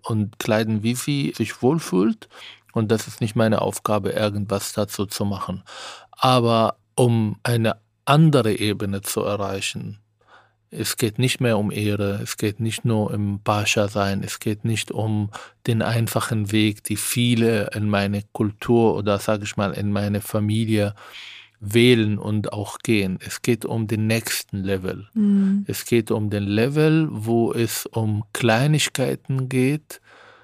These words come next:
Speaker 1: weil ich merke, du bist immer noch nicht zufrieden
Speaker 2: <laughs>
Speaker 1: und du bist immer noch
Speaker 2: Mhm.
Speaker 1: nicht hundert Prozent überzeugt, dass du das, was du gesucht hast und dass das, wie du eine Partnerschaft vorstellst.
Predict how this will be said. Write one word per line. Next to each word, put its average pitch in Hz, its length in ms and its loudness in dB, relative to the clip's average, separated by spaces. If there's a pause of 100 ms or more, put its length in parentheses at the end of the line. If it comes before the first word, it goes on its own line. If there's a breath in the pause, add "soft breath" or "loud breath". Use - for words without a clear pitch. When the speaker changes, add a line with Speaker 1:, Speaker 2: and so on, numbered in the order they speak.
(440 soft breath)
Speaker 1:
weil 110 260 2
ich - 140 -2
merke, 120 300 4
du 117 120 2
bist 113 280 -2 (360)
immer 131 260 4
noch 92 180 -6
nicht 92 220 -6
zufrieden 98 640 -6 (160)
Speaker 2:
<laughs> - 140 -6
Speaker 1:
und 107 180 0
du 117 80 0
bist 107 280 -4 (160)
immer 143 320 6
noch 104 260 2
Speaker 2:
Mhm. 104 60 0
Speaker 1:
nicht - 420 -4
hundert 110 500 2
Prozent - 800 -2 (100)
überzeugt, 110 1080 2
dass - 380 -2
du 110 160 -2
das, 107 360 0
was 104 220 -2
du 101 140 -4
gesucht 104 600 -2
hast - 380 -4
und 101 160 -4
dass - 180 -10
das, - 420 -2
wie 104 260 0
du 107 200 0
eine 101 380 0
Partnerschaft 107 800 -2
vorstellst. - 880 -6